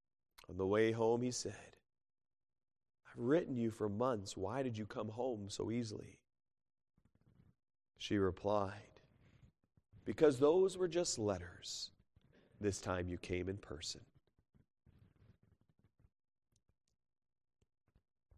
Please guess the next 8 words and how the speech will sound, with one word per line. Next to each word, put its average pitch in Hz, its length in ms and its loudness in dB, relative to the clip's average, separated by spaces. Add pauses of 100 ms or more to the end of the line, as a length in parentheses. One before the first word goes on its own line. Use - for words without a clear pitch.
(540)
Christ, - 680 -12 (560)
Emmanuel, 110 720 -6 (1000)
he 123 120 4
came 92 300 2
in 87 80 -6
person - 480 -8
to 110 80 -16
save 104 360 -18